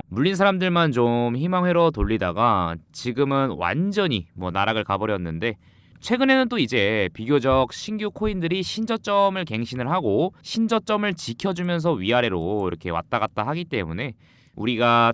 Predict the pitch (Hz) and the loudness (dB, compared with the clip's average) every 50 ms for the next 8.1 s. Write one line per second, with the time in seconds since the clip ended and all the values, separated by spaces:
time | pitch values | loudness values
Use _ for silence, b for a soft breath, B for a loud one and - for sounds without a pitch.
0 | - _ - - 214 - - 240 214 190 151 110 101 110 135 170 180 175 - 147 | 0 _ -10 -10 -10 -6 -4 -4 -2 0 0 0 0 -2 -4 -6 -8 -6 -4 -4
1 | 135 123 - - 123 120 - 101 117 143 156 123 95 95 127 147 110 87 - _ | -4 -4 -2 -4 -4 -4 -2 0 0 2 2 2 2 0 -2 -4 -6 -8 -10 _
2 | - - - - 262 - 254 247 240 214 139 113 120 139 156 170 185 185 190 165 | 2 2 2 4 4 4 8 8 8 6 6 6 8 8 10 8 8 6 2 -2
3 | 160 _ 214 220 - - - 240 - _ 214 214 214 202 175 190 196 202 196 190 | 0 _ 2 2 2 -2 -8 -10 -4 _ 2 2 2 2 2 2 2 4 4 2
4 | 185 160 - 185 185 175 160 170 165 160 156 - 92 90 90 98 131 156 160 151 | 2 2 0 0 0 0 0 0 -2 -2 -2 -2 -2 -2 -2 -2 -2 -2 0 0
5 | 82 80 80 87 - - - _ _ - 143 165 190 190 196 190 175 160 - - | 0 0 -2 -2 -4 -8 -18 _ _ 4 4 4 6 4 4 2 2 0 -2 -6
6 | 123 - - 147 147 147 135 160 196 208 220 - - - 240 262 247 254 214 143 | -2 2 2 4 4 2 2 2 0 0 0 -2 -6 -4 -2 0 0 0 0 0
7 | 101 - - 180 180 170 - 190 170 151 139 147 135 110 92 82 80 - - - | -2 -2 -2 -4 -4 -4 -4 -2 -2 -2 -2 -2 -4 -4 -6 -6 -8 -6 -6 -6
8 | 80 80 | -6 -6